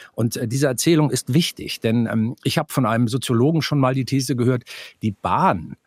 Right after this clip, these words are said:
ähm, sei für das Erstarken, äh, von Populisten, von extremen Kräften in unserem Land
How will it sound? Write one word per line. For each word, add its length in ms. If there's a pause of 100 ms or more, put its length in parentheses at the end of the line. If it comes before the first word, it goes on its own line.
ähm, 360
sei 380
für 160
das 160
Erstarken, 1000
äh, 140
von 320
Populisten, 800
von 300
extremen 480
Kräften 360
in 120
unserem 300
Land 200